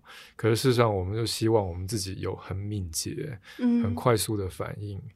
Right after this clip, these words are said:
Speaker 1: 所以我觉得最大的挑战往往是如何能够在很有效的时间里面，然后用最有限的资源，能够做出最有影响力的产出这件事情。
Speaker 2: 嗯。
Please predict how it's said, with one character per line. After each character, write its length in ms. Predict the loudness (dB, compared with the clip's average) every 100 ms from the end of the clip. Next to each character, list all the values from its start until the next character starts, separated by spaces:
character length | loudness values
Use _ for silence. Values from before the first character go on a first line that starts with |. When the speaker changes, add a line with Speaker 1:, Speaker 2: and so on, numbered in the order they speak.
| _
Speaker 1:
所 160 | 2 8
以 40 |
我 160 | 8 8
觉 120 | 6
得 140 | 6 6
最 180 | 8 6
大 180 | 4
的 100 | 2
挑 240 | 0 0 0
战 200 | 2 2
往 180 | 2 0
往 180 | 0
是 240 | -2 -2 0
如 160 | 0 0
何 160 | -2
能 200 | -2 -2
够 340 | 2 4 2 -2
在 340 | 2 2 2 -2
很 240 | -6 -2 2
有 240 | 4 2
效 260 | 2 4 4
的 100 | 2
时 280 | -4 -6 -6
间 260 | -2 -2
里 140 | -2 -4
面， 300 | -6 -6 -6 -10 -6
然 160 | -4
后 160 | 0 2
用 320 | 4 2 -2 -10 0
最 180 | 4 4
有 140 | 4
限 300 | 0 0 0
的 80 | 0
资 340 | -4 -6 -6
源， 320 | -6 -6 -8 -10 _
能 140 | -4
够 160 | 0 0
做 240 | 2 2
出 260 | 2 0 -4
最 300 | 0 2 2
有 220 | -2 -6 -6
影 160 | -4
响 240 | -2 -2 -2
力 120 | -2
的 100 | -4
产 260 | -6 -8 -8
出 280 | -8 -8 -6
这 120 | -6
件 200 | -6 -8
事 200 | -8 -2
情。 140 | 4 6
Speaker 2:
嗯。 580 | 6 6 2 -4 -8